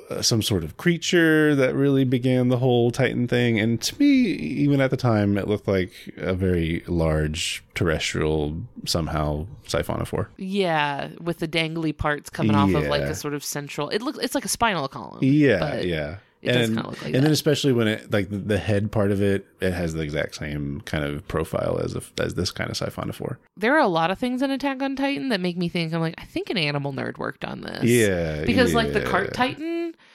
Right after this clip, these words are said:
Speaker 2: like, the face of the cart titan looks a lot like early ancestors of whales.
Speaker 1: Mm, oh, yeah.
Speaker 2: And so I'm like, "I think there wa-, I think an
Speaker 1: <laughs>
Speaker 2: animal nerd was on this."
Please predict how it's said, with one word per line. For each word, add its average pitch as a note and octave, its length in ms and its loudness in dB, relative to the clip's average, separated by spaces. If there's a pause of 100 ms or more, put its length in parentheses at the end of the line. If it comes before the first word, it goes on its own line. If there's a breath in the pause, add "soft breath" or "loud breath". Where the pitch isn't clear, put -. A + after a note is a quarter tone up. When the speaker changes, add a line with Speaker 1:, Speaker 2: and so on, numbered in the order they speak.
(340 soft breath)
Speaker 2:
like, F#3+ 220 -2
the F#3+ 100 -2
face F#3+ 320 0
of A#3+ 60 2
the G3+ 60 -2
cart - 300 -4
titan A3+ 360 -2
looks E3+ 200 -2
a F3+ 60 0
lot D3+ 360 -2
like D#3 400 0 (180)
early D3 600 -2
ancestors C#3+ 580 -4
of C3+ 140 -6
whales. D3 520 -4
Speaker 1:
Mm, G#2+ 840 2
oh, E2 260 -2
yeah. D#2+ 260 -4 (100)
Speaker 2:
And G3 160 0
so G3+ 100 2
I'm F#3+ 160 2
like, F#3 280 0
"I - 100 -10
think F#4 460 -6 (320)
there G#3+ 120 -2
wa-, G#3+ 140 -6 (220)
I - 80 -8
think C3+ 320 2
an - 60 2
Speaker 1:
<laughs> F3+ 120 2
Speaker 2:
animal F#3+ 260 0
nerd D#3+ 220 -4
was D#3+ 160 -2
on D#3 240 0
this." F3 420 -4